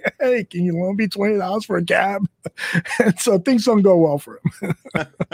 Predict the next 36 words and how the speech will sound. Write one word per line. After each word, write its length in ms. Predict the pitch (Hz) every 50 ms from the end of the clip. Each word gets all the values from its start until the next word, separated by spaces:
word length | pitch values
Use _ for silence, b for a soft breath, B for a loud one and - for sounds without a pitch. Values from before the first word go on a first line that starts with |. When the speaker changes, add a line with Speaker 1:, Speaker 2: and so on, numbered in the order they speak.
| -
Speaker 2:
was 540 | - 156 _ _ _ _ - - 359 - -
trying 280 | - - 165 202 254 247
to 80 | 165 139
watch 240 | 123 123 123 127 120 - - - _ _ _ _ _ _ _ _ -
a 80 | 131 120
Jon 440 | 101 - 120 131 139 143 135 127
Voight 320 | 107 110 123 131 131 131 -
movie 520 | 107 123 127 123 120 127 123 117 110 98 _ _ _ _ _ _ _ _ _ _ _
from 200 | _ - - 127 123
the 100 | 123 123
early 300 | 127 135 143 139 135 127
seventies. 640 | 113 - - 135 139 135 135 123 113 113 110 107 -
Let's 240 | 110 117 117 113 -
see 140 | - - 120
if 140 | 110 104 -
you 80 | 113
had 120 | 110 104 90
seen 300 | - - 104 101 98 98
it. 200 | 98 92 - -
Uh, 320 | 107 104 104 104 104 104 101 - -
I, 320 | - 110 117 127 135 143 - - _ -
I 140 | 131 127 131
think 260 | 123 - 220 247 -
it 40 | 320
was 220 | 294 202 175 -
his 200 | - 226 202 156
acting 540 | - - - 131 190 247 - - 208 175 147
that 100 | 123 117
made 200 | 110 123 135 147
me 140 | 151 160 160
turn 300 | - - - 147 165 190
it 80 | 185 131
off. 460 | 123 139 190 196 131 92 87 - -
I, 460 | 101 127 156 165 143 - 104 123 185
I 60 | 208
just, 200 | 127 87 82 -